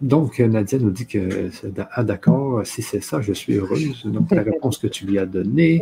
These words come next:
Speaker 2: Ouais, ça peut être un être cher, disparu.
Speaker 1: Oui, pour voir ceux qui sont partis. Oui, oui,
Speaker 2: On fera ça.
Speaker 1: j'adorerais.
Speaker 2: On, on va en faire un comme ça.
Speaker 1: Oh oui, j'adorerais, ça doit être magnifique.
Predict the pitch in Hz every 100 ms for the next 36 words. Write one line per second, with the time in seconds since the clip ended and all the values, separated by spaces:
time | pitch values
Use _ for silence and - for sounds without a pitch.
0 | 220 214 202 185 - 214 208 226 240 226
1 | 214 202 - 202 - 120 - - - 151
2 | 147 - 147 131 - _ _ - 156 156
3 | 165 165 120 110 120 131 117 - 123 -
4 | - - 90 - - - - - - 170
5 | 170 160 135 151 147 143 160 123 - 120
6 | 123 196 139 143 139 196 - 185 175 185
7 | 175 180 143 135 143 135 131 - - -
8 | _ _ _ _ _ _ _ _ _ _
9 | - 185 165 156 175 123 131 127 120 135
10 | 120 107 104 - 90 92 - - - 156
11 | 156